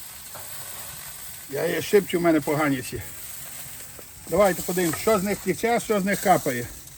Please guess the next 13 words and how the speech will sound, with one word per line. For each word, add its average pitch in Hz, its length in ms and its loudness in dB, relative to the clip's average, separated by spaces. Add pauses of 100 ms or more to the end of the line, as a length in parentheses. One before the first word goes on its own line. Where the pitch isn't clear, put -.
(840)
Пробуємо. 220 400 4 (580)
Десь 147 220 0
вони 156 160 4
гарні, 147 300 2
тільки 143 280 -2
не 214 120 4
пригорілі, 170 540 4
абсолютно 151 440 0
ні 135 140 2
здесь. 127 200 2 (2250)
Дивіться. 143 300 6 (1160)
Десь 120 120 -8
туди, 131 300 2